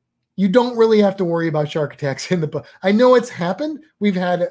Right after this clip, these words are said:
a few in the last couple years, but those are very, very, very rare. And, uh,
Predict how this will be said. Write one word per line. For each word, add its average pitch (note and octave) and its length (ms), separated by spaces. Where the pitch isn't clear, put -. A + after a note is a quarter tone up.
a D3+ 100
few F3+ 320
in F#3 80
the E3 80
last D3+ 460
couple D#3 280
years, D#3+ 480
but F3 160
those A#3 220
are F3+ 140
very, F3 920
very, F#3 360
very D3+ 360
rare. B2+ 460
And, C#3+ 360
uh, B2+ 300